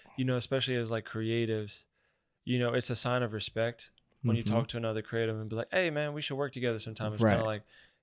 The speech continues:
Speaker 1: you know, like, "Hey, man, I like your work. You're dope. Let,
Speaker 2: Yeah,
Speaker 1: let's, let's,"
Speaker 2: yeah,
Speaker 1: but,
Speaker 2: exactly.
Speaker 1: you know, time, w-, you know, especially, like, with the creative energy, you know, we're kinda, like, di-, diving into, like, the creative world here. But with that, you know, one thing I've always realized is, like, sometimes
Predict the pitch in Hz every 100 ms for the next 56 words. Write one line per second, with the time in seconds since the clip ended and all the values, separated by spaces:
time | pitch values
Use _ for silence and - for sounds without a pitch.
0 | 120 120 113 110 107 117 113 107 104 107
1 | 110 104 110 107 101 101 104 107 - -
2 | 147 131 78 80 117 - 113 90 - 123
3 | 120 127 135 - 135 127 120 - - 143
4 | 147 139 120 - - 139 123 113 - 123
5 | - 151 147 131 120 117 110 120 117 117
6 | 113 113 107 113 - 113 110 110 110 120
7 | 110 107 107 107 107 110 117 113 113 113
8 | 107 107 98 101 - 113 110 101 101 98
9 | 104 101 104 101 - - - _ _ _
10 | _ _ _ _ _ _ _ _ 113 131
11 | 113 131 131 117 - _ _ _ _ _
12 | _ _ - 127 120 107 104 - 117 127
13 | 123 120 113 107 113 107 110 104 113 113
14 | 107 104 101 107 107 104 - 120 123 120
15 | 113 104 -